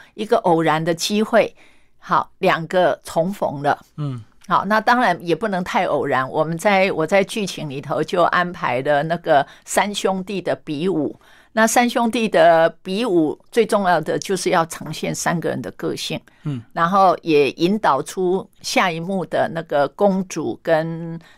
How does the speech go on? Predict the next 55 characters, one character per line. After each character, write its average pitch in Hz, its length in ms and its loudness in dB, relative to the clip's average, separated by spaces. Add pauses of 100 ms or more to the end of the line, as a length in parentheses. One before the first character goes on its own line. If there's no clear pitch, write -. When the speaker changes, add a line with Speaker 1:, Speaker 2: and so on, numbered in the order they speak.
(100)
Speaker 1:
跟 185 240 2
那 185 80 2
个 160 280 6
太 190 280 -2
子 - 340 -10
两 131 220 -4
个 143 100 -6
人 139 200 -4
十 - 220 -4
六 180 200 4
年 147 240 -4
后 160 240 -4
的 139 140 -4
重 131 340 -8
逢。 143 320 -2 (220)
旁 208 180 0
边 262 160 2
没 240 140 4
有 208 120 6
人， 139 380 0 (140)
两 156 200 -2
位 190 240 -2
小 160 220 -2
情 175 260 -8
侣 175 140 -2
重 - 380 -8
逢 107 300 -6
了， - 200 -6 (160)
十 - 240 -4
六 220 240 4
年 160 260 -6
岁 190 280 -4
月 180 180 -2
过 175 240 -2
去 160 320 -8
了， 151 200 -2
Speaker 2:
嗯。 139 200 -6 (140)
Speaker 1:
哦， 160 120 -2
大 196 160 -2
家 180 160 0
可 - 140 -8
以 175 80 -2
想 156 260 -8
象 175 240 -4
这 190 180 -8
一 175 60 -4
幕 180 300 -4
是 170 260 -6
最， 170 540 -2
很 151 260 -6
悲 180 220 -2
痛 175 260 -4
的 135 140 -6
一 147 100 -8
幕。 170 300 -6